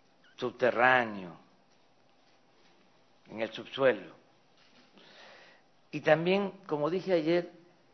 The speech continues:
eh, tiene la parte, eh, buena el que se haya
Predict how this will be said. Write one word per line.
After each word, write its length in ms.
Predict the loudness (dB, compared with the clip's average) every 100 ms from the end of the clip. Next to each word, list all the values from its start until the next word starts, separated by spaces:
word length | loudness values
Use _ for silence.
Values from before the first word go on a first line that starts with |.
| _ _ _ _ _ _ -20 -20 _ _
eh, 560 | -6 -2 0 0 -2 -4 -10 -20 _ _ _ _ _
tiene 240 | 0 2 4
la 180 | 4
parte, 640 | 4 2 2 -2 -2 -2 -8 -20 _ _ _ _ _ -8
eh, 220 | -6 -4
buena 560 | 0 0 0 -6 -8 -14 -20 _ _ _ _ _ _ _ _ _ _ _ _ _ _
el 600 | -10 -8 -8 -10 -14 -16 -18
que 140 | -14 -14
se 280 | -10 -6 -2
haya 520 | 0 0 -2 -4